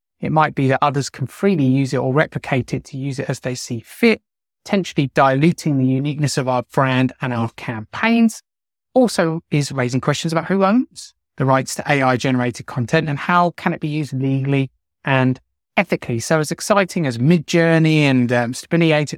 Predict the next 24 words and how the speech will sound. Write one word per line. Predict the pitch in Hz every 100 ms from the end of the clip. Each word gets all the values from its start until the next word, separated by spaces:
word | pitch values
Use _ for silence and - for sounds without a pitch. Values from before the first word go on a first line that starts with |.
| -
uh, | 151 143
Stability | - 139 143 - 156
A | 143 139
I | 143
and | 135
a | 123
number | 143 143
of | 123
these | 131
other | 135 127
tools | - 131 123
are, | 180 135 120 - _ _ _ -
it | 165
continues | 175 - 196 180 -
to |
be | 175
a | 151
very | 160 170 165
grey | 151 156 156
and | 156 143
muddy | 139 139 135
area | 135 147 170 190 175
as | 147 131 -
to | - 139